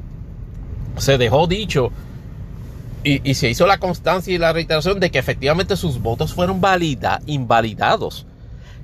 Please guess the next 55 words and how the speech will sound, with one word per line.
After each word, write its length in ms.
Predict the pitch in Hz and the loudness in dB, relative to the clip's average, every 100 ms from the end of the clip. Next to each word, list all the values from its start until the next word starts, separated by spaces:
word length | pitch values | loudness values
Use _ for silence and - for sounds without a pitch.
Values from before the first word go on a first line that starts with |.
| - | -2
Claro, 480 | 131 143 160 127 104 | 4 4 4 2 -4
sus 200 | 120 101 | -12 -12
votos 240 | 117 185 | -6 -2
no 100 | 202 | 0
fueron 220 | 208 220 | 2 2
invalidados 600 | 220 202 180 143 175 220 | 0 0 2 4 4 4
por, 260 | 143 170 131 | 0 -2 -2
por, 340 | 120 131 113 87 | -2 -2 -2 -4
por 180 | 123 113 | -4 -2
una, 260 | 131 165 | -2 -4
por 320 | 160 - 127 | -6 -4 -2
una, 200 | 113 123 | 2 2
por 180 | 117 117 | 2 2
una 220 | 113 131 | 4 4
impugnación 600 | 160 170 170 156 156 160 170 | 4 2 4 4 4 4 4
o 120 | 131 | 0
por 120 | 117 | 0
una 80 | 123 | -2
recusación 480 | 156 170 147 143 156 | -2 -2 -4 -2 -2
por 100 | 170 | 0
domicilio. 580 | 156 127 123 156 113 - - - - | 0 0 0 2 2 -2 -6 -10 -4
Fueron 260 | - 127 185 | 2 4 6
impugnados 540 | 220 202 165 147 214 | 4 4 4 4 4
porque 260 | - 175 147 | 4 0 0
no 140 | 135 | -2
siguieron 580 | - 165 170 180 175 131 - - | -4 -2 0 0 -2 -6 -14 -8
y, 160 | 131 | 0
e 140 | 98 135 | 4 4
invalidados 560 | 123 123 113 143 226 | 4 4 6 6 6
porque 240 | 202 135 127 | 2 0 -2
no 120 | 120 | -2
siguieron 460 | 156 147 160 180 | -2 2 2 2
la, 180 | 185 175 | 4 4
las 200 | 139 143 | 4 2
formalidades 560 | 151 139 131 113 120 160 | 2 2 2 4 4 4
que 80 | 196 | 2
establece 400 | 156 156 156 170 | 2 2 2 4
la 100 | 160 | 4
ley 140 | 180 | 2
con 180 | 196 175 | 0 0
relación 480 | 143 120 - 113 120 | 4 4 2 -2 0
a 80 | |
la 240 | 110 98 - | 2 2 -2
forma 300 | - 117 127 | -4 -2 0
y 20 | 170 | 2
manera 400 | 160 143 147 180 | 4 6 6 6
de 120 | 151 | 6
realizar, 460 | 120 104 120 117 - | 4 2 2 2 0
este, 220 | 117 113 | -2 -2
el 60 | |
voto 220 | 98 101 101 | -2 -2 -2
ausente 420 | 98 160 214 127 | 2 2 4 4
o 40 | |
voto 220 | 95 98 | 4 2
adelantado. 640 | 107 95 98 - 185 110 | 2 2 2 4 4 4